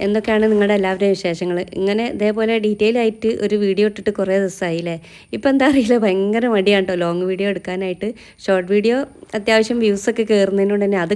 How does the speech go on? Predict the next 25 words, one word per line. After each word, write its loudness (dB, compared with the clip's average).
കാണുമ്പോൾ 0
തന്നെ 0
ഒരു -4
ഭയങ്കര -2
സന്തോഷമാണ്. -6
പിന്നെ 2
ഒന്ന് 0
രണ്ടാഴ്ചയായിട്ട് 0
ഭയങ്കര 2
ഒരു 4
ഡിപ്രഷൻ -2
പോലത്തെ 0
ഒരു 0
മാനസികാവസ്ഥയിൽ -2
കൂടിയാണ് 0
ട്ടോ -4
കടന്നു -2
പോയത്. -4
ഡിപ്രഷൻ -6
വെച്ചാൽ -2
അങ്ങനെ -2
ഭ്രാന്തിൻ്റെ 0
അല്ല 2
ട്ടോ, -2
ഭയങ്കര 4